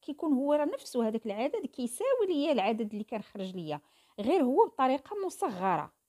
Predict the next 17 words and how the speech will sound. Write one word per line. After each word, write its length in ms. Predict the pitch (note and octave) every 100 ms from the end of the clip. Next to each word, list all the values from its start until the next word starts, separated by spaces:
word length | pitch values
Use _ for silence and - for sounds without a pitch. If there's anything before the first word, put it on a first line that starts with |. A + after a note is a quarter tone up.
| -
يعني 240 | E3+ F#3
ما 80 | G3
كيكونش 420 | - A3 B4+ G#4+
واحد 180 | D#4 B3
العدد 320 | F#3 G3+ F#3+
كبير 380 | - F#3+ G4+ C5+ - _ _
كنحاول 600 | - B3+ - C4 E4 A#4 C#4
نصغرو، 520 | - B3+ E3 F#3+ F#4
يعني 280 | A3+ C#4+ C#5 _ _ _ -
نختصرو، 720 | D4 - A#4 F4 - D4 C5 B3+
نديرو 300 | A#3 B3 C#4+
بواحد، 420 | A#3+ - A3 F#3
آه، 300 | F#3+ F#3 D#3+ - _ _
القيمة 360 | F3 - C4 G#4
اللي 100 | G#4
كتكون 380 | C#4 - F#4+ A#4 _ _ _
صغيرة. 440 | - A3+ A#3 D#3+